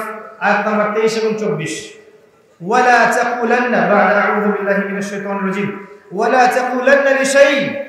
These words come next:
ইন্নী ফাa'ilun যালিকা গাদান ইল্লা আন ইয়াশা আল্লাহ।" হে নবী মুহাম্মদ সাল্লাল্লাহু আলাইহি ওয়াসাল্লাম, আপনি কশ্চিন কালেও বলবেন না, "আমি আগামীকাল কিছু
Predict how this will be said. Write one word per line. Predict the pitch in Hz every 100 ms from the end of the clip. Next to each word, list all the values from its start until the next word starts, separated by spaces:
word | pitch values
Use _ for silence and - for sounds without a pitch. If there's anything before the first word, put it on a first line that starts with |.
| - - -
ইন্নী | 269 277 269 247 -
ফাa'ilun | 262 269 254 254 262 254 233 220
যালিকা | 240 240 240 240 226
গাদান | 202 269 - 240 196 156 - -
ইল্লা | 240 240
আন | 233
ইয়াশা | 220 214 - 190
আল্লাহ।" | - 139 - - - 196
হে |
নবী | 226 285 302 311 330 - - - _ -
মুহাম্মদ | 175 247 247
সাল্লাল্লাহু | 247 233 226 233
আলাইহি | 214 214
ওয়াসাল্লাম, | 214 214 190 160 131 - - - - _
আপনি | - 208 285 277 302
কশ্চিন | - 339 330
কালেও | 311 311 320
বলবেন | 294 285 294 302
না, | 285
"আমি | 254 240 247
আগামীকাল | 233 277 285 294 320 330
কিছু | 330 -